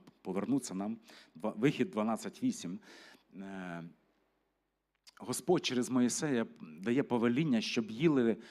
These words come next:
Пасху з гіркими травами. Які це гіркі трави, як ви думаєте? Це цибуля,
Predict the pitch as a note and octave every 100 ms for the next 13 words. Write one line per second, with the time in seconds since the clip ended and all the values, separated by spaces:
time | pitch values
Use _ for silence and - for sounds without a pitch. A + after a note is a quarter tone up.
0 | - _ C#3 E3+ - A2+ A2+ G2 C3 B2
1 | D3 C#3+ C3 B2 C3+ A#2 F2 D2 C#2+ -
2 | _ _ _ _ _ _ - C3 G3 B2
3 | G#2+ A#2 - G#2+ F2+ E2 F2+ F#2+ F#2 E2+
4 | D#2+ D#2+ - - _ _ _ _ _ _
5 | _ D3+ B2+ G#2 - - G2+ - F#3+ F#3
6 | E3+ D#3